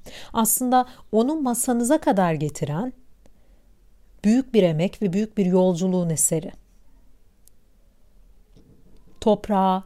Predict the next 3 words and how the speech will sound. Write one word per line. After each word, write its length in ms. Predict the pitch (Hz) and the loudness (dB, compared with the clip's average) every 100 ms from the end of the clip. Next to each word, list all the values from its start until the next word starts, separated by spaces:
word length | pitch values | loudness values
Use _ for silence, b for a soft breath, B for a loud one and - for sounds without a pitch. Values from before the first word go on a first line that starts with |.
| - | -6
güneşe, 600 | 190 185 185 - 180 175 - - - - b b - | -2 0 0 0 0 -2 -8 -20 -20 -20 b b -4
ağaca, 560 | 190 185 180 175 170 170 - - - _ - - - - _ - - | 0 2 2 0 -2 -4 -12 -20 -20 _ -20 -20 -20 -20 _ -20 -4
rüzgara, 640 | 208 196 - 202 190 180 | -2 0 2 4 4 0